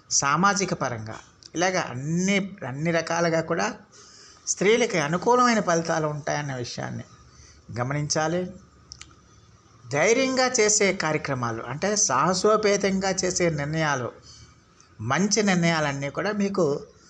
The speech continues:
సత్ఫలితాలను అందించి పెడతాయన్న విషయాన్ని గమనించాలి. అందువల్ల ఈ రోజున మొత్తం మీద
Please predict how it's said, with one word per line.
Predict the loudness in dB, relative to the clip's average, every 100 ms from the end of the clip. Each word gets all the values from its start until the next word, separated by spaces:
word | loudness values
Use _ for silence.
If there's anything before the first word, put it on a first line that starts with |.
| -20 -6
సత్ఫలితాలను | -2 -2 -2 -2 2 2 2 0 2
అందించి | 0 2 2 2 2
పెడతాయన్న | -2 -2 -2 -4 -4
విషయాన్ని | -6 -6 -6 -6 -6 -6 -8 -12 -20 -20 -20 -20 _ -6 -4
గమనించాలి. | -2 -2 -2 -2 -2 -4 -6 -10 -20 _ _ -20 -20 _ _ _ -10
అందువల్ల | -4 0 2 2 2 2 0 -4 -10 -20 _ -20 -8
ఈ | 0
రోజున | 2 2 2 2 2 0 -4 -10 -20 _ _ -8
మొత్తం | -6 -2 -2
మీద | 0